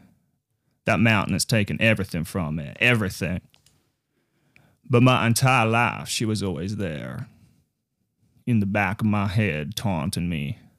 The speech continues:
And you know in your heart, you trade your life to uncover her secrets. Now, if Isaac taught us one thing, it's that you keep going, you keep fighting. So about fifteen hours later,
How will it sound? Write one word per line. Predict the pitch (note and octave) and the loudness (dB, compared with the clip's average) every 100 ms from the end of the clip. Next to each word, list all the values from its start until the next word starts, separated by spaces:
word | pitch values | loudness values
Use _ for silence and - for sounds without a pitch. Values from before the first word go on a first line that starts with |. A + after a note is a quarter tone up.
| _ _ _ _ | _ _ _ _
And | A2+ | 2
you | A2 | 6
know | A#2 A#2 | 8 8
in | A#2+ | 8
your | A#2+ A2+ | 8 6
heart, | G2+ C3 G#2 D2+ G1+ | 6 4 4 2 -2
you | F2 | -6
trade | - G2+ | -2 0
your | G2+ F2+ | 0 0
life | F2 A1 - | 0 -2 -6
to | - | -4
uncover | G2+ F#2 F#2+ F2+ | 0 0 0 -2
her | - D#2+ | -2 -2
secrets. | - - F#2+ D#2+ C#2 - - - _ _ _ _ _ _ _ _ - | 0 0 -2 -4 -8 -4 -6 -6 _ _ _ _ _ _ _ _ 2
Now, | B2 | 4
if | A#2 | 4
Isaac | D3 D3+ C3 B2+ G#2+ | 4 4 4 4 2
taught | - C3 | 2 2
us | A2 - | 2 2
one | B2 A2 | 2 2
thing, | - B2 G#2 F#2 | 2 0 2 0
it's | - | 0
that | E2+ | -2
you | G2 | -4
keep | - A#2+ F2+ | 0 0 2
going, | B2 G#2+ D2 | 0 2 0
you | F#2 | -2
keep | - G#2+ | 0 0
fighting. | - A#2+ G#2 C#2+ B1 A2 _ _ _ _ _ _ _ _ _ | 0 2 2 0 -6 -10 _ _ _ _ _ _ _ _ _
So | - B2+ | 0 2
about | A#2 A#2+ - | 2 2 2
fifteen | D3 B2+ C#3+ B2 A#2+ | 2 2 4 4 4
hours | B2 A2 G#2 | 2 2 0
later, | A#2+ A2 E2+ D#2 | 2 2 2 -2